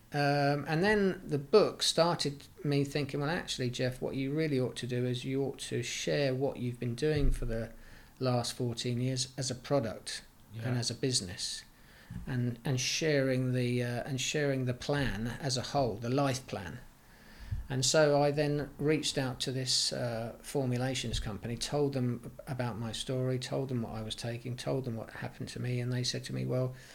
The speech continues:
Speaker 1: today, Jeff, you could actually take most of what you're taking and you could formulate it into a plan that
Speaker 2: Okay.
Speaker 1: is very, very easy for people to take."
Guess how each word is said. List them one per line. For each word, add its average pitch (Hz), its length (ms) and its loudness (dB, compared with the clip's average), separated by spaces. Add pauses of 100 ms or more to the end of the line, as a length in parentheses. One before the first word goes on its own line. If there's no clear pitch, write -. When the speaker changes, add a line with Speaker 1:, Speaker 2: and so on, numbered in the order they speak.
(520)
Speaker 1:
today, 156 400 4
Jeff, 123 360 -4
you 127 40 0
could 139 140 -2
actually 131 240 -2
take 147 400 -2
most 147 460 0
of 131 120 -2
what 139 160 0
you're 131 220 0
taking 127 540 -2
and 135 120 0
you 131 80 0
could 131 200 -2
formulate 127 920 0
it 113 180 -4 (120)
into 143 520 0
a 123 140 0
plan 123 520 -4 (840)
that 131 120 -4
Speaker 2:
Okay. 127 180 -2
Speaker 1:
is 131 120 0
very, 143 380 6
very 135 300 2
easy 135 460 4
for 117 120 -8
people 117 360 -4
to 120 120 -8
take." - 520 -4